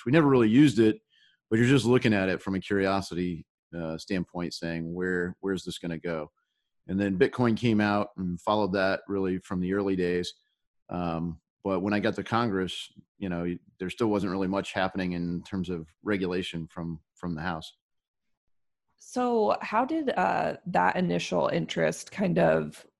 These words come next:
Speaker 2: work to you being more heavily involved in it?
Speaker 1: Yeah, so when I, when I, I got elected to Congress in twenty sixteen, and,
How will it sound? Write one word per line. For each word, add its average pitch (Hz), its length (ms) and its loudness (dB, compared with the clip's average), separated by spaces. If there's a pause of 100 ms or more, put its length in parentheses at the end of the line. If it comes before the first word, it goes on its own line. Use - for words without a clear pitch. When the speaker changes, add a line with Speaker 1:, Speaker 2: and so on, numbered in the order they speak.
Speaker 2:
work 175 320 -2
to 165 300 0
you 165 180 -2
being 165 280 -2
more 156 340 0
heavily 165 380 -2
involved 147 540 0
in 117 100 -6
it? - 260 -8 (840)
Speaker 1:
Yeah, 123 100 4
so 123 260 6
when 120 220 6
I, 117 220 4 (100)
when 120 220 2
I, 117 200 4
I 123 60 2
got 147 120 4
elected 143 340 4
to 113 120 0
Congress 117 500 2
in 92 120 0
twenty 113 240 2
sixteen, 123 600 -2 (640)
and, 104 600 2